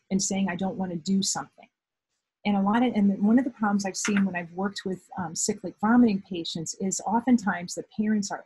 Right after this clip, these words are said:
overdiagnosing cyclic vomiting and assuming all stomach upset and headaches are cyclic vomiting, when many times it's anxiety.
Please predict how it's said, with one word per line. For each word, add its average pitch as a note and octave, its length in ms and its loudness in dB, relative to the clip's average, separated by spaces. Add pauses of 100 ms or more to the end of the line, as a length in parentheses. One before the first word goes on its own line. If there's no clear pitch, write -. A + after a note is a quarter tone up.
overdiagnosing F3+ 1120 -4
cyclic D#3+ 400 -8 (100)
vomiting F3+ 460 0
and D#3+ 80 -10
assuming F#3 560 -4
all G#3 420 2
stomach G3 460 -2
upset E3+ 580 -6
and E3 140 -12
headaches E3 680 -8 (580)
are F#3+ 60 -4
cyclic - 440 -6
vomiting, A3+ 580 2 (460)
when G3 360 0 (300)
many A3+ 260 6
times F3 380 -4
it's F#3 160 -6
anxiety. F#3 680 -6